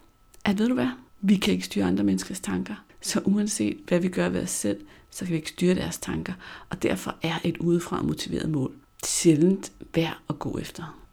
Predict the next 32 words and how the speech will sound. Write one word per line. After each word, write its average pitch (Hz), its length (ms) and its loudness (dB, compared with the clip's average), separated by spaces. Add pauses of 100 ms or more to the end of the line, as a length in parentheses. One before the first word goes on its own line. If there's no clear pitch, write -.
En 214 120 4
sidste 185 320 4
ting, 180 260 0
du 165 60 -2
kan 170 140 -2
gøre, 170 280 -2 (360)
hvis 160 160 -4
du 156 240 2 (360)
genkender 151 420 2
det 165 120 -2
her - 160 0
med - 80 -2
at - 60 -4
mangle - 260 2
motivation - 560 -2
og - 80 -6
gerne 87 260 -4
vil 87 180 -2 (380)
have - 180 -2
lidt 160 120 -2
hjælp - 280 2
til - 160 -4
at 160 120 -2
være - 160 0
mere 160 280 2 (580)
dedikeret 160 420 0
omkring - 420 -2
dit - 160 -6
mål, 156 320 -2 (320)
det 214 140 0
er 180 180 0
også 170 380 -2